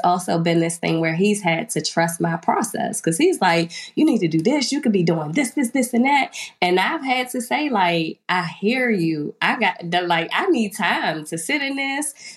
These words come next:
to process, to really process the risk and, and everything that that requires of me." And he's had to learn how to respect that. And the same in his business. Sometimes I see him moving really fast and I'm like, "Well, I don't think we're ready for that." Or,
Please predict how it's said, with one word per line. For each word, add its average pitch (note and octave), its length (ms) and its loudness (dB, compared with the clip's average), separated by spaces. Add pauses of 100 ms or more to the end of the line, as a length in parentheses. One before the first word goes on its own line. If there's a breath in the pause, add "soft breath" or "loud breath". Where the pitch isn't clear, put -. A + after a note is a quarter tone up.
to F#3+ 140 -2
process, A#3+ 800 0
to G3 160 -2
really G#3 580 2 (880 loud breath)
process A3+ 640 0
the E3+ 160 0
risk C4 420 0
and, F#3 260 0
and F#3+ 200 2
everything G3+ 560 0
that F3+ 260 0
that F3+ 260 0
requires F3 600 -2
of E3+ 160 -2
me." E3+ 340 2
And E3+ 180 -2
he's G3 280 -2
had F3 260 0
to E3+ 100 -6
learn E3+ 300 0
how E3 280 -2
to E3 160 -8
respect D#3+ 680 -4
that. - 420 -4
And D#3+ 480 0 (320 loud breath)
the G3 80 4
same A3 380 0
in B3 80 2
his F4+ 180 2
business. E3+ 340 4
Sometimes B3 460 0
I A#3+ 100 2
see B3 240 0
him B3 120 4
moving A#3+ 360 2
really A#3 280 2
fast B3 340 0
and A3 100 4
I'm A3 120 4
like, G3 280 0
"Well, - 140 -2
I G#3 60 2
don't A#3+ 200 0
think A#3 160 -12
we're G#3+ 120 -10
ready A3+ 240 -2
for F#3+ 180 -10
that." E3+ 320 -2
Or, E3+ 400 4